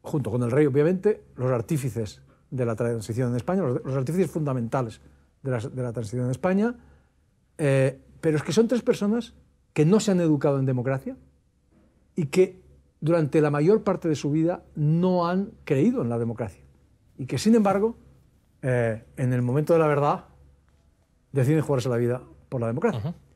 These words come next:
Speaker 1: En ese momento, no solo terminan tres, dos sig-,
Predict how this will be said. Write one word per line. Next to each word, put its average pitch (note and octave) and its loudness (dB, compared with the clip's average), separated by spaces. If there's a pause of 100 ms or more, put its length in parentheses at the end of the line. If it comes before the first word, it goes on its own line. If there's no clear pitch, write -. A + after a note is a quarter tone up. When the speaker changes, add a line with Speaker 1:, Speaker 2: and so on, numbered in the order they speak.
(560)
Speaker 1:
En F3 4
ese B3+ 4
momento, A3 2 (440)
no D#3+ 0
solo G3 4
terminan D#3+ 2
tres, - -2 (120)
dos E3+ 0
sig-, C#3+ -2